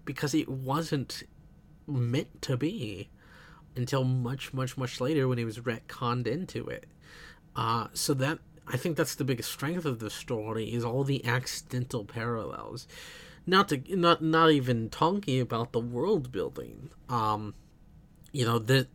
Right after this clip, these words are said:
this being separate, none of the world building here was supposed to correlate to what The Witcher was. However, you know, uh, Sapkowski even admits in one of his,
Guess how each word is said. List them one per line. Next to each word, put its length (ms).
this 280
being 260
separate, 580
none 280
of 100
the 80
world 320
building 320
here 200
was 140
supposed 600
to 200
correlate 500
to 100
what 160
The 100
Witcher 240
was. 340
However, 640
you 160
know, 360
uh, 580
Sapkowski 560
even 220
admits 420
in 120
one 140
of 120
his, 320